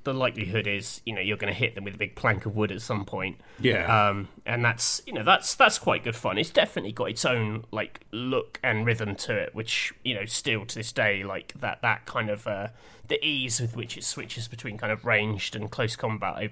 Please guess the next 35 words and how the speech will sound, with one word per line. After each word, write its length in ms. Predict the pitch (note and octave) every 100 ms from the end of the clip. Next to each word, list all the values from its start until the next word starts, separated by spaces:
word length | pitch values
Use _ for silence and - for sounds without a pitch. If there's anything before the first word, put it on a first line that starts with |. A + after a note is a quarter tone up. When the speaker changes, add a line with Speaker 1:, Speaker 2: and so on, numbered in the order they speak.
| -
Speaker 1:
I 80 | A2
really 260 | A2 G#2
like. 360 | G#2 G#2 - - - -
Speaker 2:
Hmm. 300 | A2 G#2+ E2+ - -
So 160 | -
you're 60 | A#2
coming 260 | D3+ B2+ A2+
up 160 | G#2
to 100 | -
winter, 340 | F#2+ F#2+ - E2+
I 60 |
guess. 480 | D#2+ D#2+ D#2 - -
Like, 240 | E2+ D#2
you've 80 | -
got 160 | F2+ -
that 220 | E2+ -
to, 240 | - E2+ D#2 -
to 100 | -
come. 300 | - D#2+ D#2 - -
Um, 300 | A2 A2+ A2
Speaker 1:
Uh, 360 | G3+ A#3 A#3 A#3 -
yes, 420 | A3+ C4 G3 -
I 100 | F#3
guess 280 | - B3 -
there's 240 | G#3+ G#3
the 140 | - F3+
dam 360 | - G#3 G3
stuff 320 | F3+ - A#2+
first. 520 | - A#2 A2 - - - - - - - - -
Speaker 2:
Oh, 120 | D3 D3
yeah, 160 | D3+
of 100 | B2
course, 340 | - B2 F#2 -
yeah. 220 | A2 F#2+
I 120 | D3+